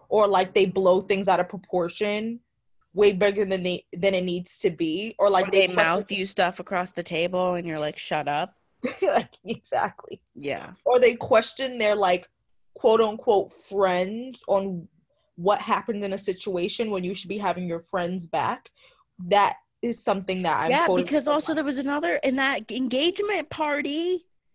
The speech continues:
Speaker 1: Yeah.
Speaker 2: Christine has a conversation with Mary where she's like, "What, girl, what are you doing?" Like, her
Speaker 1: Mm-hmm.
Speaker 2: tone completely shifted, and she was like, "You really wanna marry this man? Like,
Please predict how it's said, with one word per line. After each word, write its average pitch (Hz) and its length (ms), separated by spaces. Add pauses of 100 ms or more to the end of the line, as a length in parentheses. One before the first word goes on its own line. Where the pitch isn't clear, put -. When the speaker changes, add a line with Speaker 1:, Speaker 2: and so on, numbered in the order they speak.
Speaker 1:
Yeah. 160 420
Speaker 2:
Christine 302 460
has 302 140
a 294 40
conversation 262 480
with 208 120
Mary 254 380
where 220 100
she's 202 240
like, - 220
"What, - 180
girl, 165 200
what 160 100
are - 40
you 151 100
doing?" 151 580 (400)
Like, 202 120
her 226 120
Speaker 1:
Mm-hmm. - 20
Speaker 2:
tone 220 300
completely 214 280
shifted, 196 260
and 190 100
she 190 80
was 180 100
like, 175 180 (320)
"You 160 120
really 156 160
wanna 165 180
marry 143 260
this - 180
man? 214 400 (220)
Like, - 240